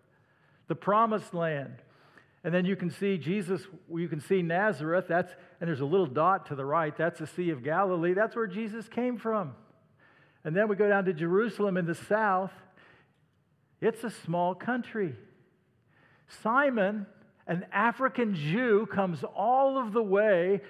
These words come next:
from Cyrene because he wants to worship in Jerusalem at the Passover.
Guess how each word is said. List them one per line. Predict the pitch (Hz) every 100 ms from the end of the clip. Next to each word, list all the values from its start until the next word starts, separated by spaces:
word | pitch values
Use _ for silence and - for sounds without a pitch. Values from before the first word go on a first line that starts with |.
| - -
from | - 196 180 175 165 147 - _ _ _ _ _ _ _ - -
Cyrene | 175 160 208 285 202 220 247 190 - _ _ _ _ _
because | 165 160 196 185
he | 196
wants | 190 196 190 -
to | 180
worship | 160 143 180 208 208 - 220 220 -
in | 165 156 131
Jerusalem | 139 160 165 196 202 - 180 170
at | 160 -
the | 160
Passover. | - 170 170 - 156 139 123 107